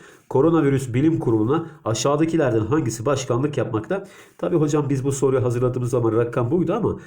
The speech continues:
bu rakam değişiklik gösterebiliyor. Bilim kurulu kimin başkanlığında yapılıyor arkadaşlar? Sağlık Bakanı,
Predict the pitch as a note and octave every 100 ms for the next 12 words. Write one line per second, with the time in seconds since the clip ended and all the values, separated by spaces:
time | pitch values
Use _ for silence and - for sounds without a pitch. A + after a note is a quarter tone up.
0 | - - C3+ A2 G#2+ A2+ B2 A2+ - -
1 | - B2+ B2 C3 E3 A2 F#2+ F#2 - -
2 | - _ D3+ F3+ D3 C#3+ C3+ C#3 C3+ -
3 | C#3+ C3+ A2+ A#2+ A#2 G#2+ G#2+ G#2 G#2 G2+
4 | A2 G#2 G2+ G2+ G2 G2+ G#2 - E3 E3
5 | - - A2 A2+ - G#2 A2+ B2 D#3+